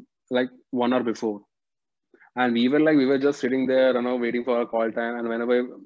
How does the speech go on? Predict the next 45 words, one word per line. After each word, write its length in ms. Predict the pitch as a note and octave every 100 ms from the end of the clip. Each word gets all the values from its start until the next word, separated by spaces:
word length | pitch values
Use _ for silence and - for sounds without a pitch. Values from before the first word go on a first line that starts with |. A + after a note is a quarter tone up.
| -
we 260 | - C3 B2
are, 180 | B2 -
whenever 400 | C3+ B2 A#2+ C3+
you 120 | C3+
had 120 | B2+ C3
a 60 |
call 160 | B2+ A#2+
time, 120 | C3
at 140 | B2
that 240 | A#2+ B2 B2+
time 120 | D3
we 60 | C#3
used 120 | C3+
to 80 | B2
go 100 | A#2+
to 120 | A#2
stage 240 | - G#2 - _ _ _ _ _ _ -
without 320 | B2 C3+ C#3+
being 140 | C#3
warmed 240 | A2+ A2 A2
up. 100 | A2
We 140 | B2+ A#2+
used 160 | B2
to 80 | C3
do 180 | B2 B2
some 240 | - B2
small 240 | - A#2 A#2
exercises, 640 | G#2+ A#2+ A#2 A2 A2+ A2 - _ _ _
those 220 | C3 C3+ C3+
kind 140 | A#2+
of 80 | A2+
stuff. 100 | G#2+
But 200 | A#2+ - - _ _ _ -
those 280 | A#2+ C#3+ D3+
people 320 | D#3+ D#3+ D3+
there, 160 | D3+
like, 220 | D#3 C#3+ D3
they, 440 | C3 B2+ C3+ C#3 D3+ _ _ -
you 60 | B2+
know, 280 | C#3+ D#3+ _ _ -
actually 460 | A#2 - - E3+ D#3
gave 220 | C#3+ C#3+
it 120 | D3
a 60 | C#3
lot 260 | A#2 B2